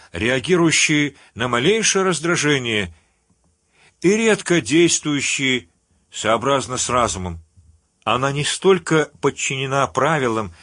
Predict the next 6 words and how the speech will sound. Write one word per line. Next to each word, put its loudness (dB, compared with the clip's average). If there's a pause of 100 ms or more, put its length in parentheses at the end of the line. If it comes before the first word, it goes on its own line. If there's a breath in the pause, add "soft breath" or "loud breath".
(140 loud breath)
этики -2
и -4
законам -2
логики, -6 (420 soft breath)
сколько -2 (220 soft breath)
настроениям -2